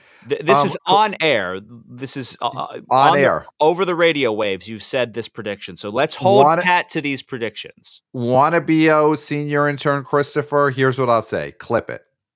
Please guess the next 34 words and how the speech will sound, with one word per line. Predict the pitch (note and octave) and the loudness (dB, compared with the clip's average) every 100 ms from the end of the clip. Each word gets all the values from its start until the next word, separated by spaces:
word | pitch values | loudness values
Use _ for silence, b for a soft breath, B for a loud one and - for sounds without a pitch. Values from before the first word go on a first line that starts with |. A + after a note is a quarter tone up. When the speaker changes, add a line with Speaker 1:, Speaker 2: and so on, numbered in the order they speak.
| _ _ _ _ - | _ _ _ _ -2
Speaker 2:
Clip | F#3+ A3 | 0 -2
it. | - _ _ _ _ _ _ _ _ | -10 _ _ _ _ _ _ _ _
Speaker 1:
Clip | - - - B2+ F#3+ - | -20 -20 -10 -6 -6 -6
it. | E2 C#2+ - _ _ _ _ _ | -10 -10 -18 _ _ _ _ _
Speaker 2:
Clip | - A2+ - | -4 -4 -4
it. | B1+ _ _ - | -10 _ _ -10
Speaker 1:
All | A#2+ | -6
Speaker 2:
And | F3+ E3+ | -2 0
he | D3+ | 2
Speaker 1:
right. | |
Speaker 2:
knows | D3+ A#2+ G#2 | 2 0 -2
what | F#2+ | -4
that | F2+ D2 | -4 -6
means. | C#2+ C2+ - | -12 -18 -14
He | G2+ | -10
knows | F#2+ E2+ | -6 -6
what | D2+ | -8
that | D2 A#1 | -14 -14
means. | D2 C2+ B1 - B | -14 -18 -20 -20 B
Speaker 1:
It's | G#3+ G3 - | 0 0 2
pretty | F3 F3 | 2 4
Speaker 2:
Before | D3+ C#3 | 6 6
Speaker 1:
obvious | C3+ A2+ - - | 4 -2 -10 -12
what | F#2 | -12
it | E2+ | -12
means. | G2+ D#2 D#2 F2+ - _ _ | -14 -16 -18 -20 -20 _ _
Speaker 2:
But | - C#3+ | -2 -2
he | C#3 C#3+ | 0 -2
knows. | F2 - - - - - | -2 -6 -14 -20 -20 -8
Even | B2+ B2 B2+ | -2 0 0
if, | A#2 - | -2 -6
yeah, | G2+ D2+ | -8 -8
he | B1+ A2 | -8 -10
knows. | B1 G1+ - | -10 -14 -18